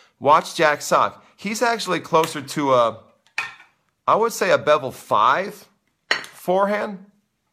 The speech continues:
Let's see, one, two, three, four. I would say he's closer up to a Western bevel five, and then he flips that thing around, and he hits his two-hander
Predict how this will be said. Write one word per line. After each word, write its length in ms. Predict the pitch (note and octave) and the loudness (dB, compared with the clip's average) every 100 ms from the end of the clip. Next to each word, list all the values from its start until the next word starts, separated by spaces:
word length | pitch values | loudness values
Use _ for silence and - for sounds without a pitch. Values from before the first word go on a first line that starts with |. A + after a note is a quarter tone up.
| _ _ _ _ _ _ _ | _ _ _ _ _ _ _
Let's 80 | - | -10
see, 200 | B2 E2+ | -10 -10
one, 540 | D#2+ A#2+ C3 C3+ B2+ C3 | -6 -2 -2 -2 -8 -14
two, 500 | - C3 C3 B2 B2 - | -10 -6 -6 -8 -12 -16
three, 640 | - C3 B2+ B2+ B2 B2+ _ _ _ _ _ | -10 -6 -6 -6 -10 -18 _ _ _ _ _
four. 1080 | _ - _ - C#3+ C3+ B2+ B2 A#2+ A#2+ A#2+ _ _ _ _ - | _ -20 _ -8 -4 -2 -2 0 -2 -4 -12 _ _ _ _ -2
I 100 | E3+ | -2
would 180 | B3 B3+ | -2 -2
say 200 | A3 G3+ | -2 -2
he's 160 | F3+ | -4
closer 400 | - E3+ E3 D3 | -2 -2 -2 -2
up 440 | A#2 D3 - - - | 0 0 -4 -18 -6
to 160 | D3 | -2
a 60 | A#2+ | 0
Western 540 | B2 C#3 - C3 A2+ | 2 0 0 -4 -2
bevel 300 | B2+ A#2+ A2+ | 0 0 -2
five, 520 | - - A2+ B2 D3+ - - _ | -6 0 4 4 0 -10 -20 _
and 140 | A#2+ C#3+ | -4 -2
then 100 | F#3+ | -2
he 80 | |
flips 380 | G#3+ - F#3 - | -6 -4 -6 -2
that 320 | D#3 G3 A3 | -2 0 -2
thing 160 | D#3 C3 | -6 -4
around, 560 | A2 A2 G#2+ B2 - - _ _ _ _ _ _ _ B2+ | -2 0 2 0 -4 -16 _ _ _ _ _ _ _ -4
and 120 | D3 | -4
he 100 | D3 | -4
hits 260 | F3+ F3+ | -4 -6
his 120 | C3+ - | -10 -10
two-hander 840 | - B3 E3+ C3 A#2+ B2+ C#3 | -6 -4 -2 -2 -2 -6 -8